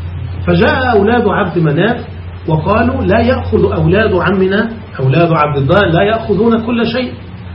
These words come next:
هذه خمسة مفاخر، خمسة أشياء عظيمة لهم جميعا، هذا لا يصلح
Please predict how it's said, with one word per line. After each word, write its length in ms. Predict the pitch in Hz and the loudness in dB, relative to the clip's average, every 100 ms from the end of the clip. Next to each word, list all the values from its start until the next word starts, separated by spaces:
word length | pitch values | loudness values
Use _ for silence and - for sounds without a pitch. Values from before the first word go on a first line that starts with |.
| - | -10
هذه 240 | - 190 185 | -4 0 0
خمسة 480 | - 240 247 202 190 | 0 0 0 0 0
مفاخر، 540 | 185 170 214 214 - | 0 0 0 -2 -2
خمسة 500 | 127 202 214 175 165 | -2 -2 0 -2 -4
أشياء 300 | 175 175 214 | -4 0 0
عظيمة 560 | 185 156 165 208 160 127 - - - - - | 2 0 2 2 2 0 -2 -8 -10 -10 -4
لهم 320 | 180 226 240 | 0 2 2
جميعا، 500 | 180 196 220 214 254 247 | 2 2 2 2 0 -2
هذا 220 | - 170 196 | -2 -2 0
لا 260 | 233 262 | 2 0
يصلح 280 | 254 214 190 | 0 -6 -10